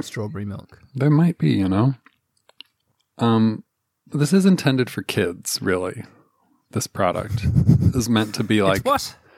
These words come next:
Speaker 2: it's meant to be put in, like, a kid's lunchbox kind of thing, you know? Um,
Speaker 1: Ah.
Speaker 2: so I can forgive it its smallness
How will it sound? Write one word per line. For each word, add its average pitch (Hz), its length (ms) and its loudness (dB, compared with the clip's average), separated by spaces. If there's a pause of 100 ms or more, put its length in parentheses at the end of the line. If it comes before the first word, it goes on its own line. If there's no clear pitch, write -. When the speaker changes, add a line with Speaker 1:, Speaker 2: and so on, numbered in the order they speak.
(280)
Speaker 2:
it's - 160 -2
meant 156 300 0
to 151 100 -8
be 143 160 2
put 135 260 0
in, 117 140 0
like, 113 180 2
a 107 60 0
kid's 104 320 -4
lunchbox - 640 -4
kind 98 220 -6
of 92 80 -10
thing, 95 180 -6
you 104 100 -4
know? 135 220 2 (880)
Um, 104 340 0
Speaker 1:
Ah. 143 460 -8 (420)
Speaker 2:
so - 180 -2
I 107 80 4
can 127 220 0
forgive 127 380 0
it 127 140 0 (140)
its - 180 -4
smallness 95 760 -2